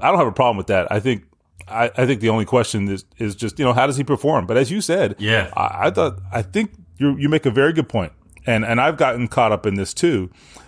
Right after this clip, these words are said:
Speaker 1: uh, caught up in, in examining how he played last season. But you are correct. That two thousand eighteen season was fabulous. And that was
Speaker 2: Yeah.
Speaker 1: vintage Phillip Rivers. I mean, they had a chance to
Speaker 2: You remember
Speaker 1: advance
Speaker 2: them
Speaker 1: that year
Speaker 2: going
Speaker 1: too.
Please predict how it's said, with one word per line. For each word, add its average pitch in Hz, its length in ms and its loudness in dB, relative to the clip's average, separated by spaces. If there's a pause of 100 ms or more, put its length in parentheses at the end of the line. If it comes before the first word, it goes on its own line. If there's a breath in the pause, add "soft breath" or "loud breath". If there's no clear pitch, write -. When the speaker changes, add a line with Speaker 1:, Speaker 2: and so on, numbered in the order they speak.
(260 loud breath)
Speaker 1:
uh, 98 300 -2
caught 131 320 2
up 120 160 0
in, 104 400 -2 (140)
in 98 240 -4
examining 110 640 0
how 113 220 2
he 104 60 -2
played 101 420 -2
last 95 360 -2
season. 95 480 -6 (420 loud breath)
But 104 140 2
you 113 140 0
are 170 120 4
correct. - 420 -4
That 123 160 -10
two 226 140 -6
thousand 170 320 2
eighteen 120 380 -2
season 107 520 -2
was 90 180 -8
fabulous. 110 760 -4 (120)
And 151 400 -2
that 117 140 2
was 110 120 2
Speaker 2:
Yeah. 98 140 0
Speaker 1:
vintage 120 840 0
Phillip 113 280 0
Rivers. 110 520 0
I 113 100 -8
mean, 104 340 -6 (320 loud breath)
they 104 120 -4
had 156 120 2
a 143 60 -4
chance 147 580 -2 (340 soft breath)
to 143 100 0
Speaker 2:
You 113 40 4
remember 135 220 4
Speaker 1:
advance 117 200 4
Speaker 2:
them 117 100 2
Speaker 1:
that 117 60 6
year 131 120 6
Speaker 2:
going 139 120 4
Speaker 1:
too. 143 280 2